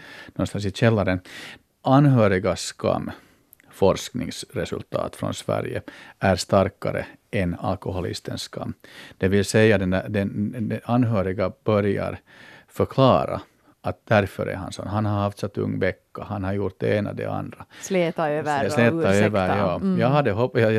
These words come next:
Speaker 1: jag sa efteråt att, att min fru borde till exempel, att om vi inte har kommit till någon barnfest där, och, så istället för att säga att, att Christer hade så sjuk rygg, sagt bara att han är så bakis att han kunde inte komma upp från sängen.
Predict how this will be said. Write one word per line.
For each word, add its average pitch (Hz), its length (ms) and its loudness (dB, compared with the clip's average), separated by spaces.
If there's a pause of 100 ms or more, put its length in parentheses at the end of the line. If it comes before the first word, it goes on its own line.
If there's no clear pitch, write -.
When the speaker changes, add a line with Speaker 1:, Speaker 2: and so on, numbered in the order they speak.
(100)
Speaker 1:
jag 113 100 0
sa 113 140 2
efteråt 98 500 -2
att, 95 160 -8
att 104 200 -6
min 120 260 2
fru 123 240 2
borde 101 260 2
till 98 100 -2
exempel, 101 380 -2
att 98 60 -6
om 98 100 0
vi 101 60 0
inte 98 140 -4
har 98 40 -4
kommit 95 260 0
till 98 80 -2
någon 98 160 0
barnfest 101 500 0
där, - 140 -2 (460)
och, 87 520 -4
så - 120 -10
istället 98 380 2
för 98 80 0
att 98 80 -4
säga 101 140 -2
att, - 100 -6
att - 120 -14
Christer 107 300 0
hade 98 260 -4
så - 100 -8
sjuk 98 320 0 (320)
rygg, 95 320 2 (320)
sagt - 300 0
bara 147 120 2
att 135 100 0
han 160 160 2
är 101 40 2
så 160 160 2
bakis 131 500 2
att 104 100 -10
han 110 120 -4
kunde 107 200 -4
inte 107 120 -6
komma 98 240 -2
upp 50 100 -4
från - 160 -10
sängen. - 340 -8